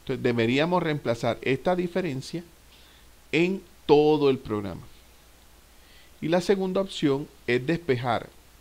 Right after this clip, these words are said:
en un, de una de las restricciones la variable,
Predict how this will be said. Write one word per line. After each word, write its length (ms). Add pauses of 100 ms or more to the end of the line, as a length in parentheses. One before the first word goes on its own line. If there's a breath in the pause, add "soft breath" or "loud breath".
(340)
en 200
un, 200
de 120
una 220
de 120
las 200
restricciones 920 (720 soft breath)
la 200
variable, 640